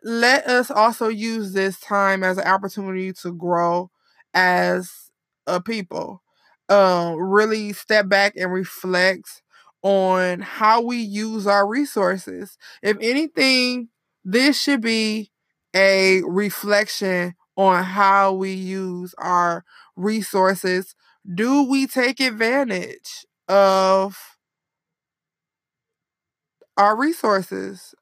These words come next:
our aid, our earth, our relationships? Because relationships are resources as well. So we want to be mindful of all things in this time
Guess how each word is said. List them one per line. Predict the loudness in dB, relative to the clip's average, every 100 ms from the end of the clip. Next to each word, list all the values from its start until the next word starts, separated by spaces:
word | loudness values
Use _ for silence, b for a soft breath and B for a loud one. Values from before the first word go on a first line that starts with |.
| _
our | 0 2 4 2 0 -4 -10 _ _ _ _ _ _ _ _ _ _ _ _ _
aid, | 0 2 2 -2 -4 -4 -8 _ _ _ _ _ _ _ _ _ -2
our | 2 4 4 2 -2 -4
earth, | 0 2 2 -4 -8 -12 -20 -20 _ _ _ _ _ _ _ _ _
our | -2 2 4 2 0 -2 -4 -8
relationships? | -8 -6 -6 -8 -12 -10 -8 -8
Because | -8 -6 -8
relationships | -6 -4 -6 -6 -8 -8 -8 0
are | 4 4 4
resources | -2 -6 -4 -4 -4 -6 -2
as | 0 0
well. | -2 -2 -2 -2 -6 B B B
So | -12 0 4 4 2 0
we | -6 -6 0 0 0
want | -2 -2 0 -2 -6
to | -8
be | -6
mindful | 0 2 2 0 0 0
of | 0
all | 0 0 2
things | -2 -4 -4 -4 -4
in | -6
this | -6
time | -6 -4 -2 -2 -4